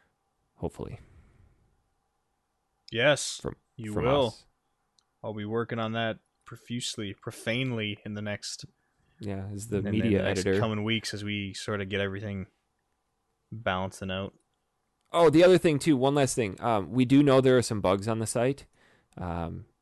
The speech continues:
Speaker 1: those are being worked out, but if you scroll down to the bottom, there is a spot where you can actually report bugs. It comes directly to me.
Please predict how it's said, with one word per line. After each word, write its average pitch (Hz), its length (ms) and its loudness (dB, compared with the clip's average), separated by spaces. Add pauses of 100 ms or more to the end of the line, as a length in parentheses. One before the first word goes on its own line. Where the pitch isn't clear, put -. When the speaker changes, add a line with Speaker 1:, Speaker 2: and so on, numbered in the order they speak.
(100)
Speaker 1:
those 107 460 0
are 101 160 4
being 104 240 -2
worked 104 280 0
out, 113 300 2
but 107 120 -2
if - 120 -8
you 113 80 -6
scroll 117 280 0
down 117 160 2
to 113 60 -2
the 107 80 -4
bottom, 104 300 2
there 104 120 0
is 123 80 0
a 120 40 -2
spot 110 280 0
where 113 100 -2
you 107 80 0
can 110 140 -6
actually 107 260 -2
report 95 480 0
bugs. 120 360 0
It - 120 -20
comes 117 240 -2
directly 127 460 2
to 113 100 2
me. 127 380 0